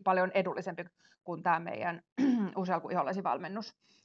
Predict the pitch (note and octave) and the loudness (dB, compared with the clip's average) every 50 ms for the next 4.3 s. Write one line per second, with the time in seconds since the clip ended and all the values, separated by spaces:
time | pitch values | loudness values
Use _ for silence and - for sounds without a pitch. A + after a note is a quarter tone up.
0 | _ _ - F3 F3 F3+ F3 - F#3+ F3+ F3 F#3 - - F3+ F3+ - - F3 F3+ | _ _ -8 -6 -6 -6 -4 0 0 0 0 0 -2 -6 -10 -10 -10 -8 -10 -8
1 | F3 E3+ E3 D#3 E3+ E3+ D#3+ D#3+ D#3+ - E3 B2+ F3 F#3+ F3+ E3+ D#3+ D#3 - - | -4 0 0 0 0 -2 -8 -8 -10 -10 -10 -8 -8 -6 -4 -4 -4 -6 -8 -10
2 | _ - F#3+ F#3 F#3+ F#3 E3 - F3+ - F3+ - - D#3 - F3 F#3 E3 E3+ G3 | _ -8 -6 -4 -4 -6 -6 -8 -8 -8 -6 -4 -2 -4 -4 -4 -6 -8 -6 -8
3 | G3+ G3+ F#3 G3+ - - F#3 G#3+ - - - - G#3 A3 A3+ - - A#3 A#3 B3 | 0 2 2 2 2 -4 -8 -6 -4 -2 0 0 0 0 -2 -2 -4 -4 -4 -4
4 | A#3 A#3 A#3+ A#3+ B3 B3 | -2 -2 -2 -2 -2 -4